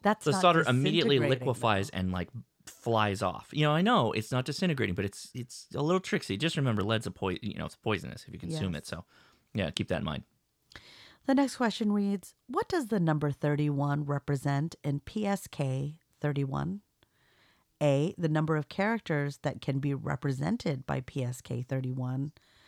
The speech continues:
Speaker 1: B, the year in which P S K thirty-one was invented. C, the version of the P S K protocol. D,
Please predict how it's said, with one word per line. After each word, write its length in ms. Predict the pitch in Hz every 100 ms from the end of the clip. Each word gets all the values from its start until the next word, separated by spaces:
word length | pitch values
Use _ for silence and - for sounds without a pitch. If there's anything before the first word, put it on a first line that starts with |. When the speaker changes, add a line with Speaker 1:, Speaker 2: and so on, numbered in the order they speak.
| _ _ -
Speaker 1:
B, 380 | 208 202 202 196 _ - _ -
the 80 | 208
year 220 | 254 302
in 180 | 240 202
which 380 | 185 180 - -
P 180 | - 190
S 160 | 170
K 180 | - 139
thirty-one 640 | 151 156 151 143 147 143 139
was 320 | 143 131 - -
invented. 720 | 143 151 160 - 135 127 - _ _ - _
C, 520 | - 202 151 143 170 _ _ _ -
the 100 | 165
version 760 | 151 175 185 247 180 131 127 135
of 140 | 131 139
the 80 |
P 180 | 135 156
S 160 | 139 -
K 200 | - 127
protocol. 840 | - 208 220 - 139 127 127 143 _ _ _ _ -
D, 380 | 175 160 151